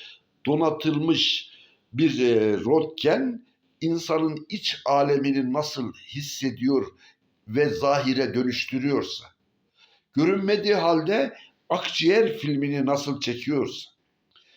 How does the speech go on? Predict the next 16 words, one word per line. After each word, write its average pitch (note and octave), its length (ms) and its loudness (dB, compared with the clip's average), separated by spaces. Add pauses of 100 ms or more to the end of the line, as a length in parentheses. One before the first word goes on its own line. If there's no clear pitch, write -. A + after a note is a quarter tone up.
(220)
görünmediği F3 600 2
halde D3+ 320 2
senin D3 340 -2
kalbini C#3 560 0
dışarıdan C3+ 640 -2 (340)
nasıl B2+ 400 -2
çekiyorsa, G#3 840 -4 (560)
Evliyaullah D3 1160 2 (480)
ancak D3 800 0 (300)
kendi F3 380 0
idrakini D3+ 1500 0 (280)
ortaya D3+ 580 0
kor, A3+ 460 2
o D3+ 140 0
da C3 80 0
şudur. - 380 -8